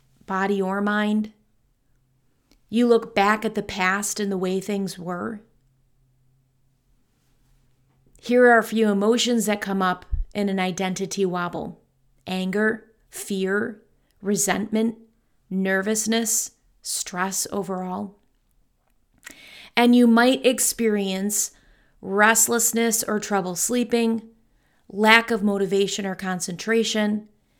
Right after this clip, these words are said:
fatigue or hopelessness, avoidance, or a sense of loneliness or thoughts like, "No one really gets what I'm going through." I can say that I had my hand raised for all of the above,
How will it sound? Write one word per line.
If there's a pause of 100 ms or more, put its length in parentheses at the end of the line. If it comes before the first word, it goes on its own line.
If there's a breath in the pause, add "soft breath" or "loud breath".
(340)
fatigue
or
hopelessness, (480)
avoidance, (920)
or
a
sense
of
loneliness
or
thoughts
like,
"No
one
really
gets
what
I'm
going
through." (1400)
I
can
say
that
I
had
my
hand
raised
for
all
of
the
above,